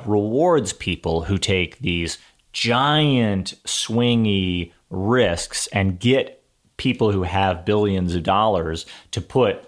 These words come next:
millions or hundreds of millions of dollars into their idea. There's so much potential money there,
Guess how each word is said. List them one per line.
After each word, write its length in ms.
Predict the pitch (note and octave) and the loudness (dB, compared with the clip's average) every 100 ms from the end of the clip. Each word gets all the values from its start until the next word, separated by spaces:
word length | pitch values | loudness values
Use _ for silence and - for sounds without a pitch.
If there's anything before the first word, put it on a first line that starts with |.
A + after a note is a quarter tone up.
| _ _ - | _ _ -12
millions 480 | - G#2 G2+ G2 F2+ | -2 2 2 2 0
or 100 | E2+ | -2
hundreds 420 | D#2+ C#3 C#3 A2 | 0 0 0 0
of 80 | F#2+ | 0
millions 360 | F2 E2+ E2 D#2+ | 0 0 -2 -4
of 80 | E2 | -2
dollars 440 | F2 E2+ E2+ E2+ - - - _ | 0 0 -2 -6 -10 -20 -20 _
into 320 | A#2+ A#2 A2 | 0 2 2
their 220 | G2+ F#2+ F2 | 2 2 2
idea. 540 | E2+ E2 A2 E2+ - - - | 0 0 0 0 -4 -14 -2
There's 220 | - A#2 | 0 2
so 560 | - - D#3+ D#3+ A3 B3+ | 0 0 2 4 4 2
much 440 | A3 G3 G#3+ - | 0 0 0 -2
potential 560 | - E3+ F3 D#3+ - C3 | -2 0 0 0 0 0
money 340 | A#2 B2+ B2+ F2 | 2 2 2 -2
there, 380 | E2+ - - | -4 -6 -8